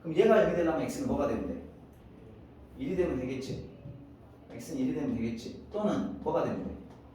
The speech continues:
이가 돼도 되겠지. 뭔 말인지 알겠어? 그러니까 이거를 풀려면 인수분해는 필연적으로 필요한 거야.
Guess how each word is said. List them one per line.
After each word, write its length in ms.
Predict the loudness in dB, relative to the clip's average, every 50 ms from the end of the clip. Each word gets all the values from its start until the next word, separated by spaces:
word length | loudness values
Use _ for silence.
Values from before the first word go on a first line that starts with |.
| -10 -6 -6 -6 -6 -8 -12 -16 -18 -18 -20 -20 -20 -18 -16 -10
이가 200 | -8 0 4 4
돼도 220 | 4 4 4 0 -2
되겠지. 540 | -2 -2 -2 -4 -4 -6 -8 -8 -10 -12 -14 -16 -18 -18 -18 -20 -20 -20 -20 -12 -8
뭔 120 | -4 -2
말인지 180 | 0 0 2 0
알겠어? 500 | 0 0 -2 -2 -4 -4 -4 -8 -10 -14 -16 -18 -18 -18 -8 -2
그러니까 480 | 0 2 2 4 4 4 2 2 2
이거를 380 | -2 0 4 4 4 4 4 2
풀려면 680 | 2 4 4 4 4 4 4 2 4 2 0 -2 -4 -8 -10 -14 -12 -6
인수분해는 500 | -4 -4 -2 -2 -2 -2 0 0 0 -2
필연적으로 480 | -2 0 2 2 4 4 2 2 0 -2
필요한 320 | -4 -4 -4 -4 -4 -4
거야. 140 | -4 -6 -10